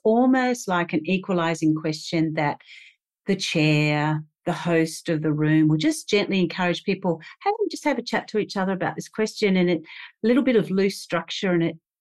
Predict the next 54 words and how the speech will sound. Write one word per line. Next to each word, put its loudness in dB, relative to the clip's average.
sets -2
up -4
the -2
connection 0
so -2
that 0
you 0
just -2
almost 0
then 2
gently 2
sit -4
down, 2
and 4
it -10
gets -2
rid -2
of -4
that 0
awkward, 0
"Can 4
everyone 4
please 2
be 2
seated?" 2
and -2
standing 0
around 0
and -4
looking 0
at -2
each -10
other. -6
So 2
an 6
arrival 2
question 2
when 2
you 2
turn 0
up, 0
and 2
I 0
could -6
talk 0
more 4
about 2
how 0
to -2
set -2
up -2
the 0
room, 4
but -2